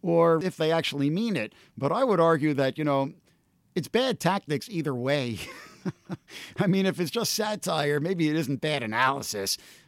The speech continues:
but it's bad tactics either way. And if it's, and if it is actually in earnest, then in addition to being bad tactics, it's bad analysis.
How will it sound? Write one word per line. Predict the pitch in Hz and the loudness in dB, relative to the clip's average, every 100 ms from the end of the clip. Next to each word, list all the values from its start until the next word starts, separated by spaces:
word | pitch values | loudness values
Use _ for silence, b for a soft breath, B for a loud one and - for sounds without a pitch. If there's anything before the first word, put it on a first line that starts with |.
| - | -4
but | 131 131 | -2 -2
it's | 139 | -2
bad | - 180 151 - | 2 2 0 0
tactics | 147 160 - 127 120 - | 0 0 -2 -6 -4 -2
either | 143 135 | 0 0
way. | 127 151 139 120 - b b b b _ _ _ _ _ _ - - | 2 2 2 0 -6 b b b b _ _ _ _ _ _ -20 -8
And | 147 139 | -4 -2
if | 139 | -2
it's, | 151 - | -6 -4
and | 160 156 | -2 0
if | 131 | 0
it | 160 | 0
is | 247 220 | 0 0
actually | 156 - 143 131 | 0 -2 -2 -2
in | 127 | -2
earnest, | 135 110 139 - | -4 -2 -2 -2
then | 165 160 | -4 -4
in | 160 | -4
addition | 175 226 226 | -6 -6 -6
to | 175 | -4
being | 190 160 | -4 -2
bad | 170 165 | 0 0
tactics, | - 208 - 147 160 | -2 -4 -4 -6 -6
it's | 147 | -8
bad | 202 240 | -8 -6
analysis. | 175 165 269 269 - 104 95 | -6 -4 -4 -4 -4 -6 -8